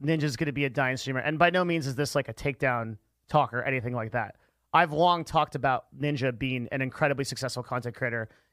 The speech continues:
and I think that he's put the work in. He's been making videos for over ten years. He's enormously successful. He's one of the only gamers that's actually bridged the gap, the chasm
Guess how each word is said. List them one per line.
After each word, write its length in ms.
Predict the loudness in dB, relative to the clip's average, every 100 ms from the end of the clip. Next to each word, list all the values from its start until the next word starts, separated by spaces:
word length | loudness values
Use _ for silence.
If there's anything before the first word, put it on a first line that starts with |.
| -2
and 100 | 0
I 60 |
think 280 | 2 -2 0
that 120 | -4
he's 200 | -4 -8
put 200 | -2 -4
the 80 | -2
work 240 | -2 -2 -2
in. 260 | -2 -4 -10 _
He's 140 | -2 0
been 80 |
making 280 | 0 0 -2
videos 300 | 0 0 0
for 140 | -4 -4
over 120 | -4
ten 260 | -4 -4
years. 420 | -4 -4 -4 -6 -12 _ _ _ -4
He's 220 | 0 0
enormously 500 | 2 2 2 0 -2
successful. 540 | -4 -2 -2 -4 -6
He's 160 | -4 -2
one 100 | -2
of 60 |
the 80 | 0
only 300 | 0 2 0
gamers 380 | 0 -2 -2 -6
that's 140 | -6
actually 320 | -4 -4 -4 -8
bridged 440 | -4 -4 -4 -8
the 80 | -8
gap, 380 | -2 0 -2 -8
the 80 |
chasm 580 | -6 -2 0 -2 -8 -10